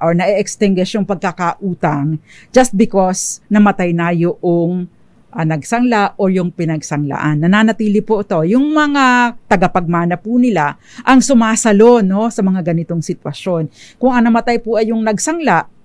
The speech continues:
ay, o, para pa, para po, ah, ma-recover ng kanyang mga tagapagmana yung isinangla na property, kailangan nilang tubusin. At para naman pagka natubos na yun na yun, yun po yung magiging bahagi ng kanilang mga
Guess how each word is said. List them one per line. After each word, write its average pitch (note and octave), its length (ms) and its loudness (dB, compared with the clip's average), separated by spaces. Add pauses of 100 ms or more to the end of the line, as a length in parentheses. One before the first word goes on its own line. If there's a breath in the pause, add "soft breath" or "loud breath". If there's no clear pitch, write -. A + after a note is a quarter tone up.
(120)
ay, C#4 160 0
o, C#4+ 80 4
para B3+ 480 2
pa, - 240 0
para B3+ 320 2
po, C4 400 0 (400 soft breath)
ah, A3 240 2
ma-recover B3 800 2
ng F#3+ 80 -2
kanyang A3 320 -2
mga G#3+ 160 -2
tagapagmana G#3 880 0
yung G3+ 400 2
isinangla G3 560 0
na F3 80 -4
property, A#3+ 640 -6
kailangan C#4+ 400 -4
nilang G3 240 -2
tubusin. E3+ 640 -6
At - 160 -8
para C#4+ 240 -2
naman C4+ 320 -2
pagka G#3 320 -4
natubos A#3+ 400 -4
na D#4 80 -4
yun D4 160 -2
na D4+ 80 0
yun, G#3 400 2 (320 soft breath)
yun F#4+ 160 -4
po D#4 160 -4
yung C#4 160 -2
magiging A3+ 320 0
bahagi F3+ 560 -4
ng C#4 240 -4
kanilang A#3 560 2
mga G3 480 -4